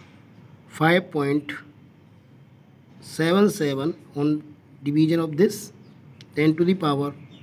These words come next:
twelve meter per second, meter per second. On division of five point six seven seven, ten to the power twelve meter per second square. This is the acceleration of the alpha particle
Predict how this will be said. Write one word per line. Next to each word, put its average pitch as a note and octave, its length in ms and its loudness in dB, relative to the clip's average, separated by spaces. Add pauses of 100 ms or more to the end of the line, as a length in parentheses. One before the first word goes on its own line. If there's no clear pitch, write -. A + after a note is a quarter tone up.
(400)
twelve G3+ 400 2 (800)
meter G3+ 400 6
per C#3+ 180 -6
second, - 540 -16 (1080)
meter D3+ 280 -4
per G3+ 240 -2 (420)
second. - 420 -14 (600)
On C#3+ 160 0
division D#3+ 320 4
of F#3+ 120 0
five D3 300 -4
point D3 220 -2
six E3+ 180 -6
seven C#3+ 320 -6 (420)
seven, D#3 280 0
ten D3+ 140 -2
to C#3+ 40 -6
the D3 80 -2
power C#3 200 -6
twelve D#3 280 0
meter D3 300 0
per C#3+ 160 -6
second D#3+ 440 0 (760)
square. F#3 520 0 (600)
This B2+ 120 -10
is C3+ 60 -10
the C#3+ 220 -12
acceleration E3 640 0
of F3+ 100 -4
the G#3 140 0 (100)
alpha D#3 240 -2
particle E3+ 460 0